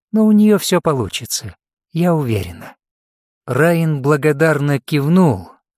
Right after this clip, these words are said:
но глубокая морщинка, залёгшая между его бровей, не разгладилась.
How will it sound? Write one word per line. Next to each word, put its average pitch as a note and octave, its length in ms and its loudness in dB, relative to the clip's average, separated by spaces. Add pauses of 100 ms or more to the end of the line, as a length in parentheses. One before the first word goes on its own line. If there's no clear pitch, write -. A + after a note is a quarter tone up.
(460)
но C3+ 220 -2
глубокая C#3 760 -2
морщинка, B2+ 1000 -2 (500)
залёгшая B2 840 -2
между A#2+ 440 0
его A#2+ 320 0
бровей, B2 600 0 (500)
не D3+ 260 2
разгладилась. C3+ 1080 -2